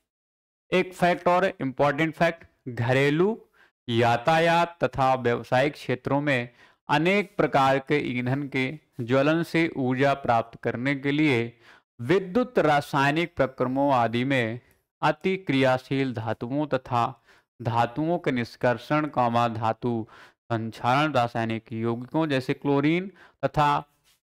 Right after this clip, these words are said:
कास्टिक सोडा के निर्माण में तथा शुष्क एवं गीली बैटरियों के चालन में आजकल हाइड्रोजन मितव्ययता,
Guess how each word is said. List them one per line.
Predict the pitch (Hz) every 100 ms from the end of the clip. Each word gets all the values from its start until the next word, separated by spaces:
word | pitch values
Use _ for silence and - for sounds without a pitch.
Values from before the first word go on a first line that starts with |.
| _ -
कास्टिक | 151 151 147 - - 196
सोडा | - - 147 147 160 160
के | 156
निर्माण | 135 123 120 135 156 165
में | 139 117 120 131 _ _
तथा | 135 135 139 139 135
शुष्क | - 170 - - -
एवं | 131 139 131 117
गीली | 127 143 151 170 - - _ _
बैटरियों | 120 123 127 135 165 185
के | 175 147
चालन | 135 123 131 127
में | 117 117 -
आजकल | 123 127 - - 113 104 - _ _ _ _ _ _ _ -
हाइड्रोजन | 143 147 135 151 156 180 175
मितव्ययता, | 143 131 117 120 117 -